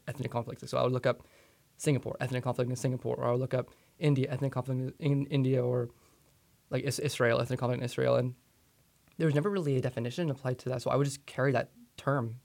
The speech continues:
throughout my entire research in the fall, and I just assumed that ethnic conflict would be the violence between two ethnicities, so that would include complex emergency, which is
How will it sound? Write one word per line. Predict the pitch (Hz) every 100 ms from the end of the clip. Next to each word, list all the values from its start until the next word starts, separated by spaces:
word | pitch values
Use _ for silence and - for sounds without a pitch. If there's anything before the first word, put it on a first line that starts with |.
| _
throughout | 135 120
my | 120
entire | 120 127
research | 123 120 127
in |
the | 123
fall, | 135 127 131 _ _ _ _ _ _ _ _ -
and | 147 127
I | 123
just | 123 120
assumed | - 131 120
that | 120 - _ _ _ _ _ -
ethnic | 127 127
conflict | 127 113 127
would | 131
be | 123 120
the | 120 131 - _ -
violence | 123 117 120 123
between | - - 131 120
two | -
ethnicities, | 131 135 135 156 165
so | 127 120
that | 127 120
would | 120
include | 120 - 123 123 - _ _ _ -
complex | 143 127 131 -
emergency, | 127 127 139 - 151
which | 147 139 120
is | 117